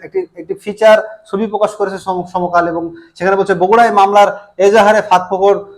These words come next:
দুর্বল বর্ণনায় সহজেই পার পেয়ে যেতে পারে আসামিরা। অপরদিকে আরেকটি দিকে তারা বলছে যে তালিকা দিচ্ছে আওয়ামী লীগ নেতাকর্মী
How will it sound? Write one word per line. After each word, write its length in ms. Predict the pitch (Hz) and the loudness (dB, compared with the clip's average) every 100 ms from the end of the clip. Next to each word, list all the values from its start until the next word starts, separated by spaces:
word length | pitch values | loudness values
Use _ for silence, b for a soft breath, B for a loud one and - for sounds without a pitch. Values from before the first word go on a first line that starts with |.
| _ | _
দুর্বল 480 | 147 202 220 220 226 | -2 0 2 4 4
বর্ণনায় 420 | 190 202 196 196 | 4 2 2 0
সহজেই 400 | 190 185 196 196 | 2 4 4 4
পার 200 | 190 175 170 | 4 2 2
পেয়ে 160 | 185 | -2
যেতে 180 | 165 180 | -4 -4
পারে 140 | 175 | -2
আসামিরা। 760 | 165 180 220 208 202 196 - - | -2 -2 -2 2 4 4 -2 -2
অপরদিকে 580 | 180 190 190 190 196 190 | 0 2 0 0 0 0
আরেকটি 360 | 175 180 180 196 | 2 0 0 -12
দিকে 240 | 185 190 | -6 -2
তারা 160 | 185 185 | 0 0
বলছে 260 | 185 185 | -2 -4
যে 120 | 180 | -8
তালিকা 440 | 175 165 208 214 214 | -4 -2 -2 0 0
দিচ্ছে 300 | 214 - 208 | 0 -2 2
আওয়ামী 240 | 170 196 | 2 2
লীগ 160 | 226 208 | 0 -2
নেতাকর্মী 580 | 220 220 208 208 214 | -2 -2 -4 -6 -8